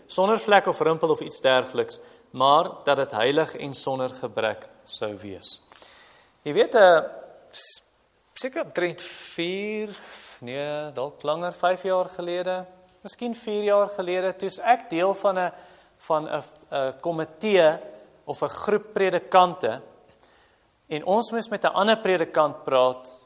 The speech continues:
want hy het sy vrou geskei. En toe ons by die vergadering is, toe sê ons maar, "Hoekom skei jy jou vrou?" Sê, "Ek is nie meer lief vir haar nie." Nou daai predikant, een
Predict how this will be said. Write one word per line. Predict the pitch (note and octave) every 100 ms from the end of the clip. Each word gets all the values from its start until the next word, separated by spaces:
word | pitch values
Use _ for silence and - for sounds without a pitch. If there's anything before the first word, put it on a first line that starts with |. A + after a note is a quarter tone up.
| _
want | C#3+ C#3+ C3+
hy | B2+
het | D3 - -
sy | E3
vrou | D3 A#3+ B3
geskei. | E3 - - A2 - _ _ _ _ -
En | D3+
toe | D#3 F#3+
ons | G3
by | G#3 G3+
die | G3+
vergadering | F#3 F3 - B3 A#3+ G#3 E3+
is, | C#3+ D3 - - _ _ _ _ _
toe | F3+
sê | - G3+
ons | G3 F#3+
maar, | F3 C#3+
"Hoekom | D#3 F#3+
skei | E3 - F#3
jy | F3+
jou | D#3+
vrou?" | - G#3 F3 G#2 - - _ _ _
Sê, | D#3+
"Ek | D#3
is | F3+
nie |
meer | E3
lief | B2+ C#3 -
vir | C3+
haar | F#2
nie." | E2 - _ _ _ _ _ _ _ - _
Nou | F3+ F3
daai | F3 B3 D4+
predikant, | B3 A3+ G3 - G#3+ B2 -
een | G#3 A#3